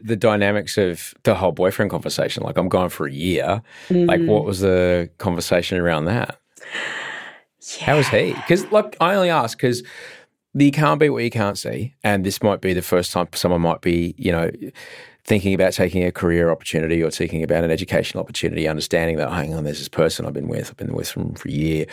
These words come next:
Speaker 1: but I've got this thing." And they might not know, you know, not only how it might work, but also, you know, what might
Speaker 2: Breaks it.
Speaker 1: Yeah, or what
Speaker 2: <laughs>
Speaker 1: worked for somebody else or what didn't work for somebody else.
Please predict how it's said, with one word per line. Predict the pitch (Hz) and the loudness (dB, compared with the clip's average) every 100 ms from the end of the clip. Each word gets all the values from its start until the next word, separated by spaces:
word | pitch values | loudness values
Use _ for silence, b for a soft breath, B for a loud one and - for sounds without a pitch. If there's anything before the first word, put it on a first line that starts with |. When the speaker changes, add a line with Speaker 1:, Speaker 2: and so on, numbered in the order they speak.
| B B B | B B B
Speaker 1:
but | - | -6
I've | - | -4
got | |
this | - - | -4 -2
thing." | 87 90 90 90 78 B B B B B B | 0 0 0 -2 -6 B B B B B B
And | 104 107 98 - - | 4 4 2 -2 2
they | 113 | 4
might | 120 117 | 4 4
not | 101 | 2
know, | 104 113 107 104 104 - _ _ _ | 2 4 6 4 2 -4 _ _ _
you | 110 | 2
know, | 101 101 113 _ _ _ _ _ _ _ _ - | 4 2 0 _ _ _ _ _ _ _ _ -14
not | 120 127 120 95 107 | -2 2 4 4 4
only | 104 | 4
how | 92 95 92 | 4 4 4
it | 87 | 4
might | 92 101 98 | 2 2 4
work, | 113 143 | 4 2
but | - | 2
also, | 95 - 101 95 95 90 _ _ - | 0 4 4 4 2 -4 _ _ -2
you | 98 | 2
know, | 92 | 4
what | 92 - | 4 2
might | 92 95 - _ _ _ _ _ | 0 0 -4 _ _ _ _ _
Speaker 2:
Breaks | 170 160 156 190 | -2 -2 -2 -2
it. | 294 - - | -2 -6 0
Speaker 1:
Yeah, | 123 120 117 156 - | 4 6 6 2 4
or | 339 113 | 4 6
what | 117 117 | 4 4
Speaker 2:
<laughs> | 113 | 4
Speaker 1:
worked | 120 120 | 4 2
for | 123 | -2
somebody | 139 131 117 | 0 2 2
else | 139 151 | 2 0
or | 135 | 0
what | 123 135 | 0 0
didn't | 165 | 0
work | 170 | 0
for | - | 0
somebody | 101 101 85 78 | 0 0 2 0
else. | 62 95 | -2 -8